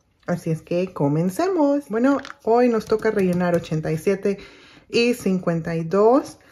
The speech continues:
Estos dos son los dos sobres que saqué la semana pasada para poder rellenar esta semana. Vamos a comenzar con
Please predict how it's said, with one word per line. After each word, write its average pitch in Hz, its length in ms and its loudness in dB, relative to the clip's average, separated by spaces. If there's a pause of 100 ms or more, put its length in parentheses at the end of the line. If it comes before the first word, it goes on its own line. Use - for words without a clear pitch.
(260)
Estos 180 320 -4
dos 196 320 2
son 180 220 0
los 170 200 -2
dos 175 200 -2
sobres 180 340 0
que 165 100 -4
saqué 160 400 -2
la 180 160 0
semana 160 480 -2
pasada 185 720 0 (160)
para 233 280 6
poder 185 360 4
rellenar 165 720 -2
esta 175 260 -4
semana. 170 560 0 (720)
Vamos 190 260 -4
a 190 80 -4
comenzar 165 680 -2
con 247 320 2